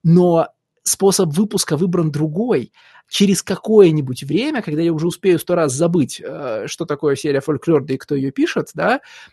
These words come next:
начнется выпуск, там, Фольклорды, том второй. И, ну, мне надо с большим усилием будет вспомнить, что эта штука существует и что я, наверное, решил ее читать.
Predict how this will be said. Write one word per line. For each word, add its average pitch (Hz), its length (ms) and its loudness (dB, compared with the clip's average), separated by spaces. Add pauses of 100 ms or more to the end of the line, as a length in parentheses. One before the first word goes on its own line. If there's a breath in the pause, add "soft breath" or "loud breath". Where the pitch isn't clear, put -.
начнется 190 560 2
выпуск, 220 520 -2
там, 165 200 -2
Фольклорды, 196 640 6
том 202 220 4
второй. 175 540 0 (520 soft breath)
И, 190 480 -2 (680)
ну, 185 440 0
мне 208 380 0
надо 202 360 0
с 196 120 -4
большим 226 300 4
усилием 208 320 4
будет 208 160 2
вспомнить, 175 500 2
что - 260 -2
эта 165 160 0
штука 180 280 -4
существует 196 640 -2
и - 20 0
что - 160 -4
я, 175 140 2
наверное, 175 380 2
решил 170 280 0
ее 151 140 2
читать. - 440 -6